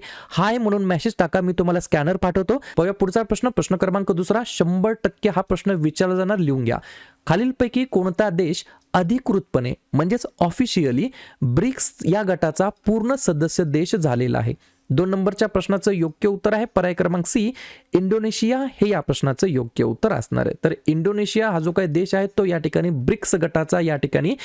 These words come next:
अधिकृतपणे पूर्ण सदस्य देश या ठिकाणी झालेला आहे. ब्रिक्स हे जे काही, अ, गट आहे, समूह आहे, याच्याबद्दल वारंवार परीक्षेमध्ये प्रश्न विचारले जातात. लिहून घ्या, काही महत्त्वाच्या गोष्टी सांगणार आहे. ब्रिक्स या गटाची निर्मिती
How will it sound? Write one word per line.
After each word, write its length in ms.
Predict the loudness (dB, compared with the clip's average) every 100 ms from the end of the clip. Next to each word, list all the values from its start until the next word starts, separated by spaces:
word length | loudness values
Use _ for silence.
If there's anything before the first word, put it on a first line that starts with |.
| -14 -4 0
अधिकृतपणे 720 | 0 0 0 -2 0 0 0
पूर्ण 400 | 0 0 0 0
सदस्य 420 | 0 0 0 0
देश 300 | 0 0 0
या 100 | 0
ठिकाणी 300 | 0 0 0
झालेला 380 | 0 0 0 0
आहे. 140 | -2 -4 _ -4
ब्रिक्स 340 | 0 0 -2 -8 -10 0
हे 60 | 2
जे 100 | 2
काही, 300 | 0 0 0 -2
अ, 120 | -2
गट 220 | 2 2 2
आहे, 220 | 0 0
समूह 400 | 0 0 2 0
आहे, 160 | 0 -4 -2
याच्याबद्दल 500 | 0 0 0 0 0
वारंवार 520 | 2 0 0 0 -2
परीक्षेमध्ये 580 | 0 -2 0 0 0 0
प्रश्न 280 | -2 -2 -2
विचारले 420 | 0 0 0 0
जातात. 180 | -2 -4 _ _ 0
लिहून 200 | 2 2
घ्या, 120 | 0
काही 420 | -2 -10 _ 0
महत्त्वाच्या 500 | 2 0 2 0 0
गोष्टी 260 | -2 -2 0
सांगणार 360 | 0 0 0 0
आहे. 140 | -2 -6 -16 -20 -20 -6
ब्रिक्स 320 | -2 -2 0 0
या 100 | 0
गटाची 320 | 0 0 0
निर्मिती 460 | 0 0 0 -2